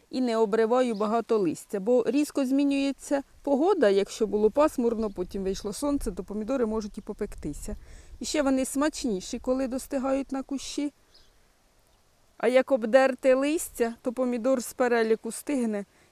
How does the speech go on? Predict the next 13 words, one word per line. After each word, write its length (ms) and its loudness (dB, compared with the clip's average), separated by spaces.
він 200 0
твердуватий 800 0
тоді 220 -12
виходить. 480 -6
Бува, 320 2
кажуть, 360 -4
що 280 -6
гібриди 580 0
тверді. 580 -2
Сара 640 0
також 420 -2
дуже 380 0
ранні, 480 0